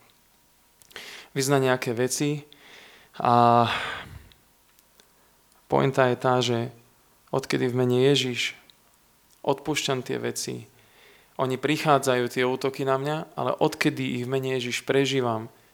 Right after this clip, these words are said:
nebojím sa a vte-, až, až vtedy to odchádza. Mohol som skúšať čokoľvek, mohol som skúšať pozitívne myslenie, mohol som čítať akékoľvek knižky,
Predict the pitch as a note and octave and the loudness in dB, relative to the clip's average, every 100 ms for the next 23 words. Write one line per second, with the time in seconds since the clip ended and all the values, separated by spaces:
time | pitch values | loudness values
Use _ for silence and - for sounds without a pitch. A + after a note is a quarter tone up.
0 | _ B2+ C3+ C#3 C3 B2+ B2+ C#3+ D#3 D#3 | _ 0 4 4 4 0 -4 -4 -4 -6
1 | - _ _ _ _ _ _ _ - A#2+ | -14 _ _ _ _ _ _ _ -12 -6
2 | - D3 - C3 - - - - - D3+ | 0 0 0 -6 -8 -8 -8 -8 0 4
3 | C#3+ D3 C#3+ B2+ - - B2 A#2+ A#2+ - | 4 0 -2 -4 -8 -10 -8 -8 -12 -16
4 | - - _ C#3 C#3 D3 - C3 D3 - | -20 -20 _ -2 2 2 0 -2 -2 -2
5 | B2+ - - C3 - B2 A2+ A2+ B2+ B2 | -2 -6 -4 -4 -2 -4 -4 -10 -10 -8
6 | - A#2+ B2+ - B2 - C3 B2+ C3 C3 | -8 -10 -10 -12 -14 -2 2 2 0 -2
7 | B2 A#2+ A#2+ - B2 B2 - - - B2+ | -2 -4 -6 -8 -10 -12 -18 -20 -8 -6
8 | B2+ C3 A#2+ B2+ C3+ B2+ C#3+ D3+ C#3 C#3 | -4 -4 -4 -2 0 2 2 2 4 4
9 | B2 A#2+ B2+ B2 - - B2 | 4 0 -6 -4 -4 -6 -10